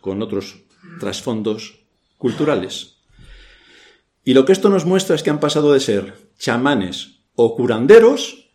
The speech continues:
se han quitado su ropa de chamán o curandero, se han puesto un traje y ya somos pastores cristianos. Porque el fondo es el mismo.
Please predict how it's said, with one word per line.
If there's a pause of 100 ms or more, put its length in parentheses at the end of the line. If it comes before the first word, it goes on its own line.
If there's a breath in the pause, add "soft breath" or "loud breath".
(300)
se
han
quitado
su
ropa
de
chamán
o
curandero,
se
han
puesto
un
traje (920)
y
ya
somos
pastores (440)
cristianos. (1400)
Porque
el
fondo
es
el
mismo.